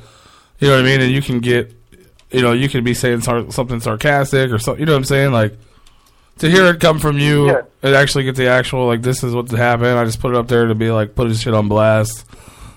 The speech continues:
Speaker 1: End of story, you know what I mean? Don't be a fucking asshole, Jay. You know what I mean? Like,
Speaker 2: That's it.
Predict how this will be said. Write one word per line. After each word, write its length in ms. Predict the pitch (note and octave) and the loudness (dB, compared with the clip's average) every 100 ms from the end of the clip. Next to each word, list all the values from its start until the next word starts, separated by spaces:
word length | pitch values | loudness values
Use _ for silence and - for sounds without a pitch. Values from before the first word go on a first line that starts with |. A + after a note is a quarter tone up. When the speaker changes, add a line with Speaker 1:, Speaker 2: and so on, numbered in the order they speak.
| _ | _
Speaker 1:
End 240 | D#3+ D3+ C3+ | -2 0 0
of 100 | A2+ | -2
story, 520 | - A#2+ A#2 A#2+ A#2 | 0 2 4 4 2
you 60 | |
know 60 | A#2+ | 2
what 40 | A2+ | 2
I 20 | A#2 | 0
mean? 260 | A#2 A#2+ | 0 -2
Don't 200 | A#2 A#2+ | -2 -2
be 100 | A#2+ | -2
a 60 | A2 | -2
fucking 300 | A#2 A2 G#2+ | -2 -4 0
asshole, 500 | A2 A2+ A#2+ A2+ A2 | 0 0 0 0 0
Jay. 400 | A2 A2 A2 G#2+ | 0 2 0 -2
You 100 | D3+ | -4
know 60 | D3+ | -2
what 80 | C3+ | 0
I 40 | |
mean? 280 | B2+ B2 B2+ | -2 -4 -4
Like, 240 | A2+ G2+ - _ _ _ _ _ _ _ _ _ _ _ | -6 -6 -10 _ _ _ _ _ _ _ _ _ _ _
Speaker 2:
That's 180 | E3+ E3+ F#3+ | -4 -4 -4
it. 300 | F3+ A#2+ | -4 -4